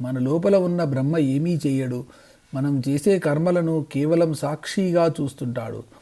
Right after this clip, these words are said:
ఆ కర్మలు కానీ, ఆ కర్మ ఫలములు కానీ ఆ బ్రహ్మకు అంటవు.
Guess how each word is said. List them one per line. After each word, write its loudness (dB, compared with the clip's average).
ఆ 0
కర్మలు 4
కానీ, 4
ఆ -2
కర్మ 0
ఫలములు 2
కానీ 0
ఆ -6
బ్రహ్మకు -2
అంటవు. -6